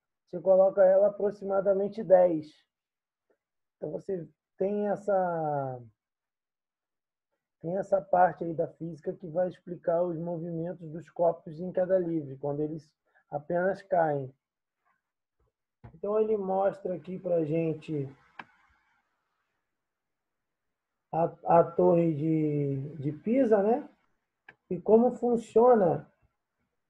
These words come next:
esse movimento dessa pedra aí, desse objeto que é sol-,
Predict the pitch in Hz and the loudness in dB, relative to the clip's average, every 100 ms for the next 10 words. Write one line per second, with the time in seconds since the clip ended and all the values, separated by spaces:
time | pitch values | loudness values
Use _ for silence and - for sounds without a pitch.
0 | _ 185 202 208 202 208 196 208 185 190 | _ 0 2 2 4 6 6 4 6 6
1 | 202 196 151 135 - _ _ _ _ _ | 4 2 -2 -4 -10 _ _ _ _ _
2 | 156 180 185 190 190 180 190 170 165 175 | 4 6 8 6 8 10 10 10 8 8
3 | 160 156 156 170 165 165 156 147 131 135 | 8 6 4 -2 4 6 6 4 -2 -8
4 | _ _ 170 156 175 127 156 190 185 170 | _ _ 0 0 -2 2 10 10 10 4
5 | 131 - _ _ _ _ - 170 175 165 | -6 -8 _ _ _ _ 0 6 6 8
6 | 190 165 | 4 4